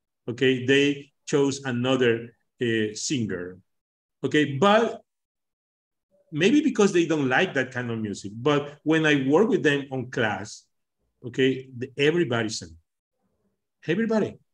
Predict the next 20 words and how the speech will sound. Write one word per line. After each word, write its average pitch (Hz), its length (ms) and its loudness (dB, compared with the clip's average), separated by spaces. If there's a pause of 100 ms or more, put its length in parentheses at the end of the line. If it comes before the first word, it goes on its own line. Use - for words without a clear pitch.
(120)
everybody 196 400 2
did 214 200 0
it, 131 220 -2 (160)
and 120 220 -6
very 160 400 2
well, 95 320 -2
and 120 160 -2
they 123 140 2
love 131 240 2
it, - 260 -8 (600)
okay? 123 280 -8 (340)
So, 151 520 0 (300)
yeah, 156 520 2
it 185 120 -6
depends 220 440 -2
on 208 120 0
the 180 100 -4
song 180 380 -6
sometimes, 156 500 -8
but 131 320 -2